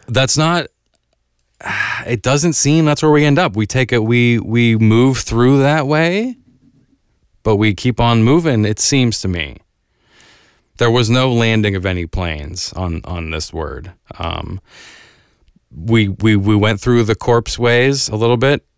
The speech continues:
but then we kind of went back to the paper and the interest. It seems like it has more support that way.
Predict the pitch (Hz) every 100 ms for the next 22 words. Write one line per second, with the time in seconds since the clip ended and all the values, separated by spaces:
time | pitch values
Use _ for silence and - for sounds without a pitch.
0 | - - 92 80 101 98 - 107 98 92
1 | 101 90 98 98 92 87 - 101 95 95
2 | 87 85 101 107 87 78 - - 90 -
3 | 101 87 85 78 82 80 80 - 82 82
4 | 80 78 78 - _ _ _ _ _ _
5 | _ - 90 90 82 - 82 90 80 73